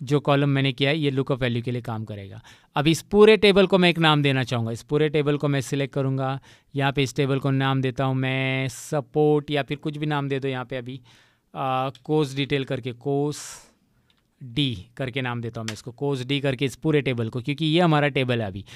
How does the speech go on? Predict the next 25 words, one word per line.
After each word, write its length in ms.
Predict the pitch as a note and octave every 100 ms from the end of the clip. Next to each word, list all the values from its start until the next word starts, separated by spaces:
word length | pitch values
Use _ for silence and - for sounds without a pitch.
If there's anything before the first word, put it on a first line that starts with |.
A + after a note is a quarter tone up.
| - -
क्योंकि 220 | D3 D#3+
ये 100 | D#3+
सपोर्ट 400 | - D3+ F3 E3 -
कॉलम 380 | D#3 D#3 D#3+ D#3+
भी 120 | F3+
हमारे 360 | D#3+ D3 D3
लिए 100 | D3+
सपोर्ट 340 | E3 D3 D3 C3
करेगा। 340 | C#3 C3 D#3 - - -
हाँ, 180 | - F#3+
इस 120 | G3
कॉलम 280 | - F3 E3+
को 80 | E3+
हम 100 | D#3+
बाद 180 | D3 C#3
में 100 | C#3
हाइड 200 | B2 C3
करेंगे, 320 | C#3 B2+ C#3
ज़रूरी 300 | B2+ B2 B2
नहीं 140 | B2 A#2+
होगा, 220 | A2 D3+ - - _
लेकिन 200 | D3 D#3+
फ़िलहाल 360 | D#3 F3+ G3 G3+
तो 160 | G#3 G3
हमारा 340 | F3 E3+ F3